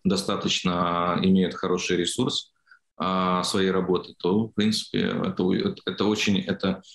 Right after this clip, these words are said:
очень хорошая тема и хорошее производство. Россия не может, э, на сегодняшний день это заменить, потому что, э, санкции, раз. Во-вторых, э, то, что они, э, ну, например, вот с две тысячи четырнадцатого-пятнадцатых годов у нас на самом деле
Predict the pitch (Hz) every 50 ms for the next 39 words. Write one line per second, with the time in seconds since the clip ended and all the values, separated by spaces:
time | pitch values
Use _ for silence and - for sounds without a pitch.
0 | - _ _ - 110 110 107 - 110 101 - - 101 95 98 95 95 - 95 92
1 | 92 90 90 92 92 90 90 90 87 87 - - 113 117 113 101 90 85 82 -
2 | 92 92 90 92 - - 90 87 87 - - 92 92 90 87 - - - - -
3 | - - - - - - - - - - 143 156 156 135 113 - - - - -
4 | - _ _ - 95 98 101 107 120 123 127 127 - - - - 92 95 95 95
5 | 92 92 90 90 90 92 92 92 - 95 95 95 95 95 90 - - 92 92 87
6 | 98 104 104 98 90 - 87 85 87 87 85 87 87 95 104 98 - - _ -
7 | - - - - - _ _ - 98 - 107 107 110 107 - - 107 101 101 95
8 | 95 - - _ _ _ _ - - 95 98 98 95 92 95 - 113 117 - 143
9 | - - - 113 107 98 95 95 - 98 98 95 92 - - - 98 98 98 -
10 | - 101 104 101 95 - - - 92 90 90 90 90 - - 104 95 95 - -
11 | 95 92 95 98 98 95 92 - - _ - - - _ _ _ _ - 101 101
12 | 98 95 95 95 95 92 92 92 90 90 104 113 110 107 92 110 110 107 110 107
13 | 98 92 95 95 95 - - - - - - 73 98 95 95 98 104 95 - 123
14 | 120 - 110 - - - - 117 113 104 98 - - 98 95 95 95 92 - 101
15 | 101 98 - - 107 95 90 104 104 104 147 165 - 113 98 98 101 - - 98
16 | 92 - 101 98 98 95 95 110 120 120 107 90 80